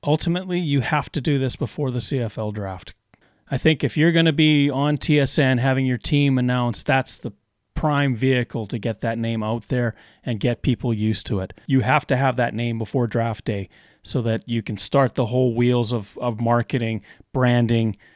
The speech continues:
uh, all kinds of things that, uh, you can, merchandising that you can, you can start to capitalize on. And I think if somebody comes out with, uh, an Elks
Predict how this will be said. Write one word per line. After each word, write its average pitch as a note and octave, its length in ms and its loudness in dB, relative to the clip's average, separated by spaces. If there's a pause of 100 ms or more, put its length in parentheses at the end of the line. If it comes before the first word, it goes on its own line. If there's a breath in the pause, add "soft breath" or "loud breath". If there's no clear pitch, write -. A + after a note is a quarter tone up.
(320 soft breath)
uh, A2 400 -8
all C3+ 260 4
kinds C3 340 2
of A#2 80 -2
things A#2 320 0
that, G#2+ 260 -8
uh, B2 60 0
you A2 240 -2
can, A2+ 420 -4
merchandising A#2+ 760 0
that A2 140 -4
you B2 140 2
can, A2+ 360 -2 (460)
you C3 100 2
can A#2+ 140 0
start A#2+ 260 0
to - 80 -2
capitalize G#2+ 640 -2
on. G2 200 -4
And G2 120 -4
I A2 40 -2
think A#2 260 -2
if A2+ 160 -4
somebody C3 360 0
comes B2 260 0
out A#2+ 260 0
with, A2+ 320 -6 (680 loud breath)
uh, A2 220 -4 (360)
an A#2 140 -4
Elks - 520 -2